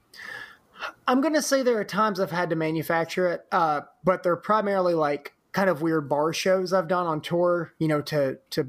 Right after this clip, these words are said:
make gas money or whatever, where you're playing two or three hours on, like, a, a pretty indifferent sports bar, like, things like that. You have to kinda, you gotta power through, you know? But, um,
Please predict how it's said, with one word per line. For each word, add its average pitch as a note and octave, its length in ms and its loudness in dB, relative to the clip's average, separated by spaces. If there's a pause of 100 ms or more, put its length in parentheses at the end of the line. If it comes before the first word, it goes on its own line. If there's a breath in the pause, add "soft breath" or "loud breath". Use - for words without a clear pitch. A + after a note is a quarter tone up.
(120)
make D3+ 240 -2
gas D#3+ 320 0
money D3+ 240 0
or C#3 80 0
whatever, C#3+ 340 0
where C3+ 140 -2
you're C#3 140 -2
playing D3 400 -2
two D#3+ 180 0
or D3+ 100 2
three D3 280 0
hours C3+ 400 0
on, C3 100 -4
like, C3+ 160 -4
a, B2 280 0 (200)
a C3+ 140 -2
pretty D3+ 340 -2
indifferent C#3 480 -2
sports C#3+ 400 -2
bar, D#3 300 2
like, D3+ 200 -4
things C4 200 2
like F#3 160 0
that. F3 240 0
You D#3 100 0
have D3 260 -2
to C#3 100 -4
kinda, C3+ 480 -2 (580 soft breath)
you A3 100 -2
gotta G#3 200 0
power D#3+ 360 0
through, C#3 320 0
you C3+ 140 0
know? C3+ 280 0 (300 loud breath)
But, F3+ 240 2
um, D#3+ 400 -2